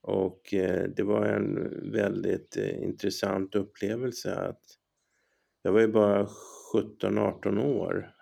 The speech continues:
på den tiden. Det var, det var på något sätt ett, vad man kallar för en paradigmskifte. De hade en helt annan syn på tillvaron än vad jag hade, var van vid från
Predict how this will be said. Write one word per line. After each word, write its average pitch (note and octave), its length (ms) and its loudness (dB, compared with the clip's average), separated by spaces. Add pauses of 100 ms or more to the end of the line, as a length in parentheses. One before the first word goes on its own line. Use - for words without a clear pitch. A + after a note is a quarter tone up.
(220)
på G2+ 80 -4
den G2 320 -4 (300)
tiden. F#2+ 420 -4 (960)
Det G2+ 160 -2
var, G#2 240 4
det - 80 0
var A2+ 80 4
på A2+ 140 0
något A#2+ 140 4
sätt G#2+ 300 2
ett, G#2 300 0 (1040)
vad A2 120 -2
man G#2+ 200 2
kallar G#2 340 2
för G#2 300 -2
en G2+ 320 -2 (640)
paradigmskifte. A2 960 2
De G#2 140 2
hade A2+ 180 2
en A2 80 2
helt A#2 340 2
annan G#2+ 320 2
syn C3 420 -2
på - 100 -2
tillvaron F#2+ 560 0
än G2 140 -2
vad F#2+ 120 0
jag B2+ 300 0
hade, A#2 380 -6
var G#2 180 2
van G2+ 520 2
vid - 320 -8
från G2 340 -8